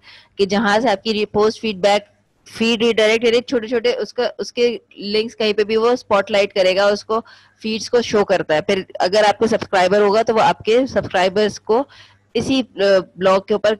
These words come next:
redirect करवा दिया करेगा। तो ये आपका फीड redirect बर्नर होगा। ठीक है, ये एक click किया आपने, ये इस तरह से आपका ऐड हो गया।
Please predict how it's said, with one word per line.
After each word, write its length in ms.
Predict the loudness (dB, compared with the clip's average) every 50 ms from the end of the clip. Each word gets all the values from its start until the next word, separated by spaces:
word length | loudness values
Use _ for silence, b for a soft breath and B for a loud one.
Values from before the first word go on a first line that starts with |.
| _ _ _
redirect 500 | -6 -2 -2 0 2 2 2 2 0 0
करवा 300 | -2 -2 0 0 -2 -2
दिया 180 | -2 -2 -4 -2
करेगा। 380 | -2 -2 -4 -4 -4 -6 -10 -10 B B B B B B _
तो 100 | 0 0
ये 200 | 0 2 2 2
आपका 300 | 2 2 0 0 -2 -4
फीड 560 | -4 -4 -16 -14 _ -6 -4 -4 -6 -6 -4 0
redirect 520 | 0 0 2 2 0 0 -2 -4 -4 -8 -10 -8 -4
बर्नर 340 | -2 -2 -2 -2 -4 -4 -4
होगा। 200 | -4 -4 -6 -8
ठीक 220 | -8 -8 -6 -4 -4
है, 100 | -4 -2
ये 160 | -2 -2 -2
एक 200 | -2 -2 -6 -4
click 200 | -6 -6 -6 -6 _ _
किया 160 | -2 -2 -2
आपने, 200 | -2 -2 -6 -6
ये 240 | -4 -2 -2 -2 -2
इस 120 | -4 -4 _
तरह 140 | -4 -4
से 240 | -4 -6 -8 -12 -12 -14 _ _ _ _ _ _ _ _ -12
आपका 220 | -12 -10 -8 -10
ऐड 340 | -6 -4 -2 -2 -2 -2 -4
हो 80 | -4 -6
गया। 260 | -6 -8 -8 -8